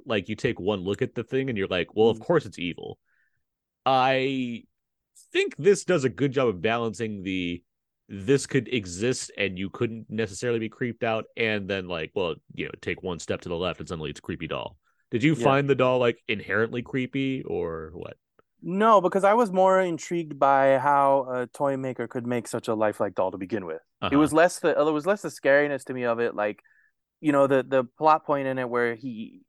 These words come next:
Speaker 2: uh, where they're, the, her team is supposed to be designing a cheaper pet doll anyway was
Speaker 1: Mm-hmm.
Speaker 2: interesting when she, when, when she designs, like, what is at least a thousand dollars a piece,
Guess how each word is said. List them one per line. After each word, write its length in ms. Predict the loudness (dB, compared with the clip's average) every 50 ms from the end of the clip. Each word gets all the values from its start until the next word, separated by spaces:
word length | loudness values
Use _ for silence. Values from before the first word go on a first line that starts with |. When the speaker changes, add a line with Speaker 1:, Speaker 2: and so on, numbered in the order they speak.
| -4 0
Speaker 2:
uh, 220 | 2 4 4 4 4
where 240 | 2 2 2 2
they're, 280 | 2 2 2 2 2 0 _ -8
the, 180 | -8 -8 -8
her 160 | -6 -6 -6
team 380 | -4 -2 -2 -2 -2 -2 -2 -4
is 80 | -6 -6
supposed 200 | -4 -6 -6 -4
to 60 | -4
be 80 | -6
designing 460 | -6 -4 -2 -2 -2 -2 -2 -4 -6 -6
a 60 | -8
cheaper 720 | -8 -6 -6 -4 -2 0 0 0 0 0 0 -2 -4 -6 _ -18 -20 _ -4
pet 220 | -2 -2 -2 0
doll 280 | 0 2 2 2 2 0
anyway 520 | -2 -4 -2 0 4 4 4 4 4 0 -4 _ _ _ _ -12
was 240 | -4 -4 -4 -2
Speaker 1:
Mm-hmm. 80 | 0 -2
Speaker 2:
interesting 400 | -2 -2 -2 -4 -2 -2 0 0
when 180 | 0 0 0 0
she, 120 | -2 -4
when, 180 | -4 -4 -4 -4
when 180 | -4 -6 -4
she 120 | -4 -6 -6
designs, 400 | -4 0 2 2 2 2 2 2
like, 140 | 0 2 2
what 120 | 0 0
is 100 | 0 0
at 100 | -4 -2
least 260 | 0 0 0 0 -2
a 60 | -6 -2
thousand 400 | 0 2 2 2 2 0 -2 -2
dollars 320 | 0 2 2 0 -2 -6
a 40 | -10
piece, 440 | _ -10 -10 -8 -6 -6 -6 -8